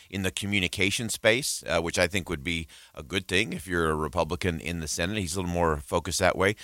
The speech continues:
Cornyn is much more about policy. Uh, and, uh, and Senator Barrasso from Wyoming, Westerner, uh, and he's kind of a collaborator guy.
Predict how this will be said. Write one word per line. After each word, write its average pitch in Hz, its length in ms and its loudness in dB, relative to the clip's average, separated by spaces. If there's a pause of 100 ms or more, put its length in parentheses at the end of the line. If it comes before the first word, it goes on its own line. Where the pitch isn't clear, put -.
(220)
Cornyn 139 380 2
is 101 160 0
much 104 280 -2
more 92 340 2
about 82 400 2 (140)
policy. 90 640 0 (460)
Uh, 82 460 4 (140)
and, 87 440 2
uh, 80 380 2 (160)
and 80 320 -2
Senator 101 240 2
Barrasso 92 500 4
from 90 460 -2
Wyoming, 104 520 2
Westerner, 123 600 2 (320)
uh, 90 420 8
and 90 160 2
he's 98 140 -4
kind 104 180 -2
of 92 120 -2
a 104 40 -4
collaborator 73 640 -4
guy. - 280 -8